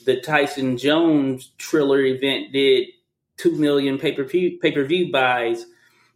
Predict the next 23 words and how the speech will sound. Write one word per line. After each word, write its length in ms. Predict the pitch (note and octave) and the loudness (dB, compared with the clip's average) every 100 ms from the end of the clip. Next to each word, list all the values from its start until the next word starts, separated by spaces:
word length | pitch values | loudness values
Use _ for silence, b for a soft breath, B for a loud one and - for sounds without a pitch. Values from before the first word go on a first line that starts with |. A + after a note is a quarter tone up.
| _ | _
Yeah, 140 | C#3 C3+ B2+ | 0 2 2
and 360 | A2+ B2+ A#2+ | -2 -4 0
that's 300 | C3+ D#3 - - _ _ _ - | 2 2 -2 -14 _ _ _ -8
a 100 | B2 | -2
major 300 | C3 C3+ C3 | 0 0 0
number. 320 | D3 D#3 B2 | 0 0 0
That 180 | C3+ D3+ | 2 0
was 120 | C#3+ | 0
the 60 | C3+ | 0
biggest 520 | D3 D3 D3 - - | 0 0 -2 -6 -4
since, 340 | D#3 B2+ - | -4 -2 -6
uh, 640 | - C#3+ C#3 C3 B2+ A#2+ A#2+ - _ _ _ _ _ _ - | -8 -4 -2 0 0 0 -4 -10 _ _ _ _ _ _ -6
I 60 | |
guess, 220 | B2 C3+ - | 0 0 2
Mayweather 480 | C#3 C#3+ C#3+ C3 B2 | 0 2 2 2 0
McGregor. 840 | A#2+ B2+ D#3+ D3+ C3+ C3+ C3+ - B2 | -2 0 2 2 2 2 -2 -8 -8
At, 200 | B2 - | -6 -6
uh, 480 | B2+ B2+ A#2+ A2+ B2 | -2 0 0 -2 0
that 140 | B2+ | 0
was 160 | C3 A#2+ | 0 -2
the 80 | |
biggest 520 | C3 C3+ C3 B2+ - - | 0 2 2 0 -4 -2
pay-per-view 640 | C3+ C3+ C3 C3+ C3 | 0 0 0 0 -2